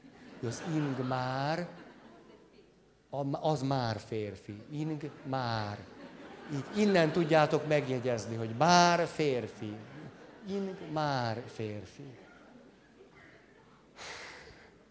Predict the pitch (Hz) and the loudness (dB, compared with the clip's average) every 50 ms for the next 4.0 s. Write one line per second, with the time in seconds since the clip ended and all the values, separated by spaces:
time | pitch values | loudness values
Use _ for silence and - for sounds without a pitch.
0 | _ _ - _ _ _ - - - - - - - - - - - - - - | _ _ -20 _ _ _ -20 -20 -20 -20 -20 -20 -20 -20 -20 -20 -20 -20 -20 -20
1 | _ - - - - - 143 143 143 - 143 139 156 170 180 165 170 - 147 143 | _ -20 -20 -16 -8 -4 -4 -4 -2 -2 -2 0 0 0 0 -2 -2 -4 -4 -2
2 | 143 143 135 127 147 135 - - 180 175 165 143 120 131 123 120 120 117 - 123 | 0 -2 -2 -2 -4 -8 -6 -6 -6 -6 -4 -6 -6 -6 -4 -6 -6 -6 -6 -8
3 | 113 107 104 - 113 110 - - - - - - - 156 156 151 160 151 143 | -6 -6 -8 -10 -12 -12 -14 -14 -18 -20 -14 -6 -2 -2 0 0 0 -2 -2